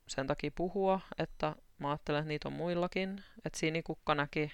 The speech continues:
siinä linkityksessä, että Suomesta on viety kuitenkin tuhansia ihmisiä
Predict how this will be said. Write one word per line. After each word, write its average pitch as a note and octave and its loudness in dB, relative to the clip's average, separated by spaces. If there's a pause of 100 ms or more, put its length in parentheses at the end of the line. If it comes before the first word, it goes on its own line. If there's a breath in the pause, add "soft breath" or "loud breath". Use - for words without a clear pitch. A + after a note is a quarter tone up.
siinä C#3 0
linkityksessä, C#3+ 0
että C3 -2
Suomesta C#3+ 0
on C3+ -2
viety C#3 0 (1120 loud breath)
kuitenkin C3+ 2 (720)
tuhansia C3+ 2 (180)
ihmisiä D#3+ -2